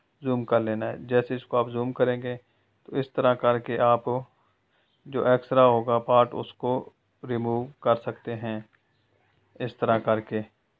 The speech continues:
तो यहाँ से भी आप कुछ ना कुछ कर सकते हैं। तो आपने अपनी तस्वीर को इस तरह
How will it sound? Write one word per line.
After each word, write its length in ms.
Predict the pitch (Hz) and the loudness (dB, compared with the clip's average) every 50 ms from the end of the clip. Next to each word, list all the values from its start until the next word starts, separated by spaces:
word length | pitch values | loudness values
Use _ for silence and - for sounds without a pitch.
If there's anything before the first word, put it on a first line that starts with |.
| _ - _ _ _ _ _ _ | _ -20 _ _ _ _ _ _
तो 140 | - 120 117 | -6 -6 -4
यहाँ 300 | 117 120 120 117 120 123 | 0 2 4 4 4 4
से 160 | 120 - 131 | 2 0 -4
भी 120 | 123 123 120 | -4 2 4
आप 200 | 120 120 117 117 _ | 4 4 2 0 _
कुछ 220 | - 120 - - 131 | -12 -12 -10 -8 -8
ना 80 | 120 120 | -8 -6
कुछ 280 | - 117 117 117 - - | -6 -10 -10 -10 -12 -6
कर 160 | - - 120 117 | 0 0 0 0
सकते 300 | - - 113 - - 120 | 0 -6 -10 -6 -6 -4
हैं। 200 | 120 120 120 120 - _ _ _ _ _ _ _ _ - | -4 -4 -4 -6 -10 _ _ _ _ _ _ _ _ 0
तो 100 | 127 - | 4 8
आपने 460 | 127 127 127 123 - 127 127 123 117 - | 8 8 8 6 2 -2 -4 -4 -2 -2
अपनी 240 | 120 117 - 123 123 | -2 -2 -2 -8 -10
तस्वीर 460 | - 120 - 120 117 120 123 123 123 | -10 -8 -6 -6 -4 -2 -2 -4 -4
को 140 | 127 110 117 | -2 -4 -4
इस 120 | 117 - _ | -4 -2 _
तरह 300 | 120 120 117 127 131 | 2 4 4 2 2